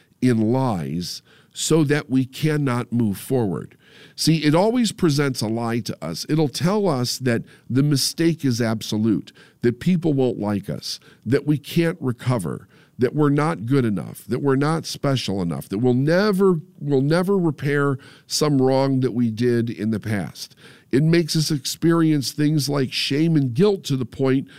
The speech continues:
of paralyzation where we can't actually move forward. So it is,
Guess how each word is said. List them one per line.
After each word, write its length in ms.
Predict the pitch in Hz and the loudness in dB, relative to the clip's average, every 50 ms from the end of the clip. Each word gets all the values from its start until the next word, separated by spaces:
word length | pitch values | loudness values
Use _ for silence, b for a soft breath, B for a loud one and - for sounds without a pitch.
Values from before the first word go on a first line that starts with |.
| B B B B | B B B B
of 160 | - 131 120 | -4 -4 -2
paralyzation 960 | - 135 160 165 160 151 143 135 123 110 139 175 196 185 - - 95 107 110 | 0 2 2 4 4 4 4 2 2 2 0 0 0 -2 -2 -4 -4 -2 0
where 160 | 113 123 127 127 | 0 0 2 2
we 140 | 135 127 | 2 0
can't 340 | 113 - 147 151 156 151 - | 0 0 0 0 0 -2 -4
actually 600 | 90 120 120 117 - - - 135 131 127 127 123 120 | -4 -4 -2 -4 -4 -4 -4 -4 -2 0 0 2 2
move 260 | 113 120 120 110 - | 2 2 0 -2 -2
forward. 540 | - 180 196 196 165 135 92 - - - _ B B B B B B B B | 0 0 2 2 0 -2 -4 -6 -10 -14 _ B B B B B B B B
So 440 | B - - 165 165 160 156 143 b b b b b b b b b - | B 0 2 4 4 4 2 0 b b b b b b b b b 0
it 180 | 185 196 180 | 2 2 4
is, 540 | 175 165 147 143 139 131 123 107 - - - | 4 4 4 4 4 2 0 -2 -6 -8 -12